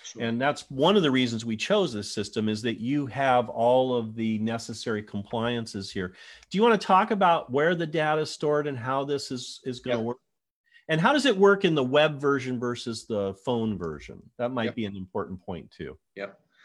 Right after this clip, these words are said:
Speaker 1: So, uh, again, we have, uh, you know, we, we made a lot of effort to make sure that, uh,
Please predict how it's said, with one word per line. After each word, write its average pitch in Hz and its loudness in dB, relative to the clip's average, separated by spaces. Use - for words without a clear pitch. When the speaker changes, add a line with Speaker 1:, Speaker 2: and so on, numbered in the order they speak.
Speaker 1:
So, 143 4
uh, 127 2
again, 131 -2
we 139 -4
have, 170 2
uh, 120 6
you 117 -4
know, 104 -4
we, 113 -4
we 123 0
made 156 4
a 120 2
lot 117 4
of 104 -2
effort 101 -4
to - -14
make 98 -6
sure 101 -4
that, 92 -6
uh, 87 -6